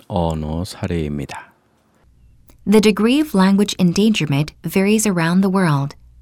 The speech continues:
Speaker 1: 언어의 소멸 위기 정도는 세계적으로 다릅니다.
Speaker 2: The continent in most desperate conditions linguistically is Aboriginal Australia, where originally about two hundred and fifty languages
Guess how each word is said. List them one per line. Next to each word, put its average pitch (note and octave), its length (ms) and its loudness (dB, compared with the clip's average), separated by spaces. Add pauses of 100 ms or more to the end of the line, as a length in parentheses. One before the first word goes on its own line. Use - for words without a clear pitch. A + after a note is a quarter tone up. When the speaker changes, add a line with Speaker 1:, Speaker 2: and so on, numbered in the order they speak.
(240)
Speaker 1:
언어의 F#2+ 380 2
소멸 G2+ 580 -2
위기 E2+ 180 -2
정도는 F2 460 -4
세계적으로 A2 840 -2
다릅니다. - 680 -8 (760)
Speaker 2:
The A#3 100 0
continent D4 640 2
in F#3 260 6
most A#3 220 0
desperate F3+ 480 -2
conditions E3 680 -2
linguistically E3 920 -2 (280)
is F#3 260 2
Aboriginal F3 720 2
Australia, F#3 760 0 (680)
where G3 280 4
originally F#3 680 2
about D#3+ 360 -2
two G#3 240 0
hundred G3 260 -2
and D#3 180 -2
fifty G#3+ 300 -2
languages E3+ 580 0